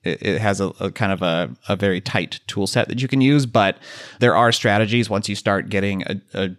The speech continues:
reasonably sized application. There's different strategies for kind of breaking your code up in different ways. And, um, so I've been watching some videos. Richard Feldman has a bunch of really good conference talks out there from different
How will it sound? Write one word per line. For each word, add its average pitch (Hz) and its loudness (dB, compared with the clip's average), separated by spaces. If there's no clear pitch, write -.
reasonably 104 0
sized 98 0
application. 143 2
There's 107 2
different 101 -4
strategies 90 -2
for 73 -2
kind 175 2
of 120 2
breaking 123 4
your 113 4
code 101 2
up 98 2
in 95 2
different 98 0
ways. 95 2
And, 82 -2
um, 85 2
so - 2
I've 104 4
been 95 0
watching 120 4
some 117 0
videos. 127 6
Richard 104 0
Feldman 98 0
has 92 -2
a 95 -6
bunch 95 -2
of 87 -4
really 110 2
good 92 -2
conference 101 -2
talks 101 0
out 95 0
there 101 2
from 85 -4
different 92 -4